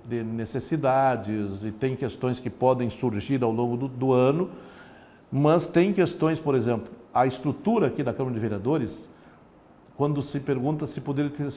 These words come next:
não poderíamos usar esse recurso aqui por duas razões. Primeiro, que nós temos algo, um projeto do P P C I, que foi feito o projeto para que ele seja executado.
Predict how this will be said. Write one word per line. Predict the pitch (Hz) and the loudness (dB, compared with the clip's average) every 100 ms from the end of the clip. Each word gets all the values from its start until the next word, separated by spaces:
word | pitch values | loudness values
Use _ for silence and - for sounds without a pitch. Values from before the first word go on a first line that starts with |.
| 131 | -2
não | 135 | -2
poderíamos | 147 151 147 165 113 | 0 0 2 0 0
usar | 117 117 | -2 -2
esse | 117 | -2
recurso | 107 104 113 107 | -4 -4 -6 -6
aqui | 110 - 127 - - | -10 -8 -8 -10 -8
por | 131 127 | -4 -4
duas | 117 160 139 | 0 2 2
razões. | 117 98 98 - - | -2 -6 -8 -12 -10
Primeiro, | - 135 135 160 - - - - - | -2 4 4 4 -2 -14 -20 -20 -12
que | - 139 | 0 4
nós | 143 | 4
temos | 147 160 156 - - | 4 4 2 0 -4
algo, | - 143 156 139 143 139 | 6 8 8 4 -2 -4
um | |
projeto | 135 156 131 139 147 - 135 | 0 2 4 6 6 4 -6
do | 120 123 | -4 -4
P | 147 | -4
P | 139 139 | -2 -4
C | - 127 | -2 0
I, | 127 139 120 - - - - | 2 0 -2 -10 -20 -20 -10
que | 127 | -6
foi | - 131 | -2 0
feito | 151 151 | 0 0
o | 147 | -2
projeto | 143 131 113 127 151 - 202 - - - - - | 0 0 2 2 2 0 -8 -10 -18 -20 -20 -4
para | - 139 156 | 6 6 6
que | 156 160 | 2 -2
ele | 151 | -2
seja | 156 147 | -2 -2
executado. | 147 139 143 - 127 131 151 170 | 0 -2 -4 -2 4 4 4 0